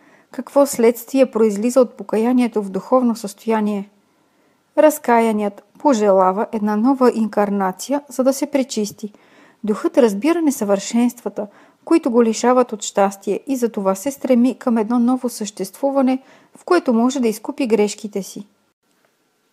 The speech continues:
Въпрос деветстотин деветдесет и две.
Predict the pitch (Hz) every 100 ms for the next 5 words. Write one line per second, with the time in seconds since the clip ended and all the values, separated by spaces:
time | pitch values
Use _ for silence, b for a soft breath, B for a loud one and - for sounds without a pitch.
0 | _ _ - 269 247 202 190 190 196 233
1 | 262 254 247 202 175 175 - 254 208 175
2 | 180